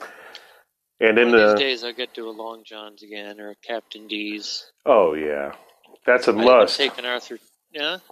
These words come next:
Speaker 1: That's a must. We, we have to road trip that soon before they're all closed
Speaker 2: I didn't
Speaker 1: down.
Speaker 2: take, take Arthur Treacher's.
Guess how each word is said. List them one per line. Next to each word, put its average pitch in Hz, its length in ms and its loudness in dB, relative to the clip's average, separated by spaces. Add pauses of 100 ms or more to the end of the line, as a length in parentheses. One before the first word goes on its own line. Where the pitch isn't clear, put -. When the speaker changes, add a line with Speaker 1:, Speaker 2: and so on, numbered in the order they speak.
(160)
Speaker 1:
That's 127 180 2
a 104 60 2
must. 113 400 4
We, 120 140 8
we 113 340 4
have 113 320 2
to 104 80 2
road 101 260 6
trip - 280 -2
that 85 260 2
soon 104 340 -2 (140)
before 101 240 2
they're 98 180 2
all 110 240 6
closed 117 320 6
Speaker 2:
I - 40 0
didn't 120 240 6
Speaker 1:
down. 90 100 2
Speaker 2:
take, 131 120 -6 (1120)
take 131 240 -10
Arthur 127 320 -4
Treacher's. - 840 -18